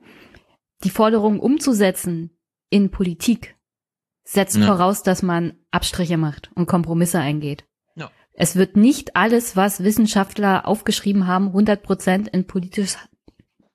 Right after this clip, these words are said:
Speaker 1: in politisches Handeln umgesetzt werden können. Das
Speaker 2: Mhm.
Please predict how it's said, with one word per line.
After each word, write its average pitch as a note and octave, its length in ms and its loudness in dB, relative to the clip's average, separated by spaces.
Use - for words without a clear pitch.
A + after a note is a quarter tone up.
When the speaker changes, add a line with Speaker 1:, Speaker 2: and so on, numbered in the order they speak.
Speaker 1:
in G3+ 140 4
politisches G#3 480 0
Handeln F#3 320 2
umgesetzt F#3+ 500 2
werden D#3 240 -4
können. D3+ 280 -6
Das D#3 240 2
Speaker 2:
Mhm. G#2 300 0